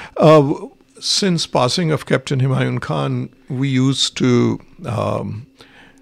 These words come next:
uh, give,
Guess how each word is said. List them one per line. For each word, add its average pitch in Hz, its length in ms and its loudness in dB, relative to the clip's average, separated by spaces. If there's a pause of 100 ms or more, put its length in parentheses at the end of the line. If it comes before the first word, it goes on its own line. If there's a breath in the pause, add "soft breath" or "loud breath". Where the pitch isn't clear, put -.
(140)
uh, - 380 -12 (1160)
give, 120 560 4